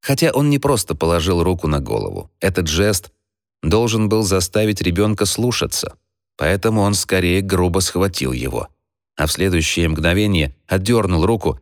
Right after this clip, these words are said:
словно бессознательно пытаясь скрыть, что только что натворил. Сота испугался и перестал плакать. Кида посмотрел на свою руку, которой только что в порыве ярости сжимал сына.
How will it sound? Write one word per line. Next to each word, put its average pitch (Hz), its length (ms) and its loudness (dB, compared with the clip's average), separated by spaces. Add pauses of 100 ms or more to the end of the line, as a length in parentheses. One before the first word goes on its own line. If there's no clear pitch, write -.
словно 110 400 0
бессознательно 92 960 0
пытаясь 104 560 0
скрыть, 117 540 -2
что - 200 -4
только 85 300 -2
что 80 180 -2
натворил. 76 500 -2 (680)
Сота 147 320 0
испугался 98 680 0 (280)
и 110 80 0
перестал 104 440 0
плакать. 64 480 -6 (600)
Кида 110 280 0
посмотрел 101 640 0
на 90 120 2
свою 87 380 2
руку, 98 360 0 (180)
которой 92 380 0
только 101 420 0
что - 240 -6
в - 80 -10
порыве 98 340 0
ярости 85 560 0
сжимал 87 540 0
сына. 92 460 -4